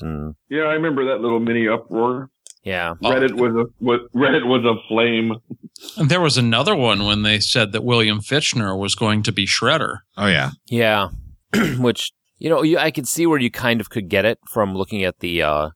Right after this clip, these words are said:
Speaker 1: the trailer, 'cause it really never explained that S-, Shredder was a separate person.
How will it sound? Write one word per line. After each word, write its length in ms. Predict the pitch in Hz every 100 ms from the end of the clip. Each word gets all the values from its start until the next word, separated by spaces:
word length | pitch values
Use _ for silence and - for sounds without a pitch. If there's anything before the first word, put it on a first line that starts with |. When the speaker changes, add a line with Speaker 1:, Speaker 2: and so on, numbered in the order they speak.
| _
Speaker 1:
the 80 | -
trailer, 540 | - 104 92 101 120 -
'cause 120 | 104 95
it 80 |
really 260 | 92 104 104
never 260 | 98 87 90
explained 500 | - - 92 95 95
that 100 | 87 -
S-, 160 | - -
Shredder 340 | - - 92 90
was 120 | 85
a 40 | 76
separate 320 | 101 92 -
person. 460 | 87 85 107 107